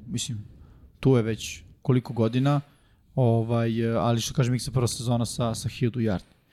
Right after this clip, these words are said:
Ok, sistem je bolji, sve, ali, ovaj, eto. A, izmene su Boston Scott, Kenneth, e, Gainwell i Trey Sermon, mada je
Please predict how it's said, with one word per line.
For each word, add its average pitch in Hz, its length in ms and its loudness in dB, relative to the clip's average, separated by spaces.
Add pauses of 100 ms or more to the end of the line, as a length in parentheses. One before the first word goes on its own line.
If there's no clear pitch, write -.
(140)
Ok, - 160 0
sistem 117 500 -2
je 98 80 -2
bolji, 120 300 2
sve, - 240 -6 (400)
ali, 104 420 2
ovaj, 104 460 -2
eto. - 200 -6 (400)
A, 117 220 4
izmene 165 280 4
su 170 140 -2
Boston 160 340 0
Scott, 180 300 -2 (320)
Kenneth, 147 420 0
e, - 440 -14 (320)
Gainwell 175 520 2
i 185 120 0 (120)
Trey 185 220 4
Sermon, 160 540 2
mada 143 160 0
je 135 60 2